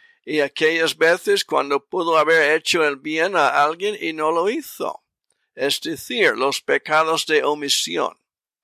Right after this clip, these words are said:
Mi esposa se analizó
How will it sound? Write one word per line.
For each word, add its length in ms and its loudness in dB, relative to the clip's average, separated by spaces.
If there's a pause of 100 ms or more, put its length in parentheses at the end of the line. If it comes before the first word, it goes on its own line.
(560)
Mi 120 -2
esposa 680 2
se 280 2
analizó 920 -2